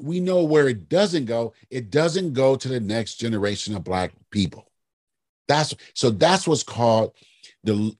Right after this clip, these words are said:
the loss of generational wealth, because then the next generation s-, is starting off significantly less, uh, with,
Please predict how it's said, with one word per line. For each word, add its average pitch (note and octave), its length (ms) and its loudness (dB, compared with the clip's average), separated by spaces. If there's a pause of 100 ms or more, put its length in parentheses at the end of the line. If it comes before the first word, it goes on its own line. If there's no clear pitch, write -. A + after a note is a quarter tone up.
(160)
the G#2 220 -4
loss B2 560 2
of D#2+ 140 -6
generational A2 760 0
wealth, G#2 280 -4 (260)
because C3+ 260 2
then D#3+ 160 0
the D#3 80 0
next E3+ 680 -2 (280)
generation F#2 760 -4 (720)
s-, - 240 -10 (420)
is A#2+ 160 2
starting D#3+ 520 2
off B2 320 2 (160)
significantly F3 1200 0 (160)
less, B2 760 0 (480)
uh, G#2 320 -6
with, G#2+ 320 -2